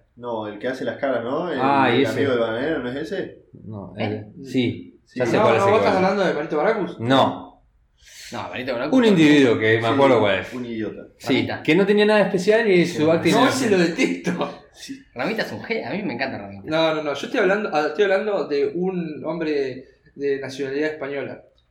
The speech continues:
Speaker 4: que se juntó con el presidente de
Speaker 3: Ah,
Speaker 4: Venezuela.
Speaker 3: Auronplay.
Speaker 4: Sí, sí.
Speaker 3: Ah, pero
Speaker 2: Ah,
Speaker 3: yo
Speaker 2: ese
Speaker 3: Auronplay
Speaker 2: es
Speaker 3: lo
Speaker 2: un
Speaker 3: sigo de
Speaker 2: Ese es
Speaker 3: cemento.
Speaker 2: genial, es genial
Speaker 1: No,
Speaker 2: ese.
Speaker 1: no sé quién es
Speaker 3: Sí,
Speaker 1: ese.
Speaker 3: Auronplay
Speaker 2: Bueno,
Speaker 3: es un genio.
Speaker 2: tengan en cuenta que nosotros hoy,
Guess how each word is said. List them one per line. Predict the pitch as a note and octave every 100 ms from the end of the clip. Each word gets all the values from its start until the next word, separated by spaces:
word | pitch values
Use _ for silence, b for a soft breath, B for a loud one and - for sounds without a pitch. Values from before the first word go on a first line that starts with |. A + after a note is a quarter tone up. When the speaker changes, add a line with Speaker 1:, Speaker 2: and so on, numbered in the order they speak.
| _ _
Speaker 4:
que | C#3+ C3+
se | C3+
juntó | B2+ C3+ D3+ D3
con | C#3+ C3+
el | C3 B2+
presidente | B2+ - C#3 C#3+ C#3
de | B2 A#2+ A#2+ B2
Speaker 3:
Ah, | F3+ F#3 B2
Speaker 4:
Venezuela. |
Speaker 3:
Auronplay. | A2 A2+ D#3+ G3+ C3+ G#2+
Speaker 4:
Sí, | C3+ C3+ C#3 C#3
sí. |
Speaker 3:
Ah, | -
pero | A2
Speaker 2:
Ah, | G2+
Speaker 3:
yo | F#3+ F#3
Speaker 2:
ese |
Speaker 3:
Auronplay | D3+ C3+ E3+
Speaker 2:
es | F#3
Speaker 3:
lo |
Speaker 2:
un | -
Speaker 3:
sigo | C#3+ B2+
de | A2 G#2+
Speaker 2:
Ese | G#2+
es | B2+
Speaker 3:
cemento. | D#3+ B2+
Speaker 2:
genial, | A2+ C3+ A2+
es | A#2+ C#3+
genial | D#3+ A3 D3+
Speaker 1:
No, |
Speaker 2:
ese. | A2+
Speaker 1:
no | A2+
sé | A#2+
quién | G#2+
es | C#3+
Speaker 3:
Sí, | C3
Speaker 1:
ese. | G#2
Speaker 3:
Auronplay | G2+ G2+
Speaker 2:
Bueno, | C3+ A2
Speaker 3:
es |
un | G#2
genio. | - C3+ A2 G2
Speaker 2:
tengan | B3 C4
en | G3+
cuenta | A3 A3+ F3+
que | D3+ C#3
nosotros | D3 A3+ B3 - -
hoy, | E3 B3 E4